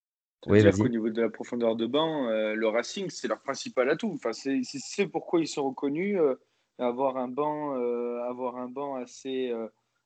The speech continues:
Speaker 1: assez poussé, avec de grands noms. Euh, les mecs, euh, ils, c'est un casse-tête pour faire, euh,
Speaker 2: Ouais.
Speaker 1: presque la composition d'équipe.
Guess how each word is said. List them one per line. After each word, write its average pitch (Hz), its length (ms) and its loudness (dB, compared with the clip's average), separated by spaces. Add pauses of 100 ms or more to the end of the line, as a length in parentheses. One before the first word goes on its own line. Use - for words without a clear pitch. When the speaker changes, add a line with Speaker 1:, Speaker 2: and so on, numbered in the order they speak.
Speaker 1:
assez 117 260 -10
poussé, 156 680 2
avec 123 240 0
de 127 80 0
grands 123 260 0
noms. 165 600 -4
Euh, 117 200 0 (360)
les 110 80 -4
mecs, 156 300 -2
euh, 135 60 2
ils, 120 420 -2
c'est - 120 -6
un 113 140 -2
casse-tête 143 440 -2
pour 127 200 -10
faire, 131 180 2
euh, 120 60 2
Speaker 2:
Ouais. 117 220 12
Speaker 1:
presque - 160 -4
la 127 100 0
composition 131 420 -4
d'équipe. 175 380 -6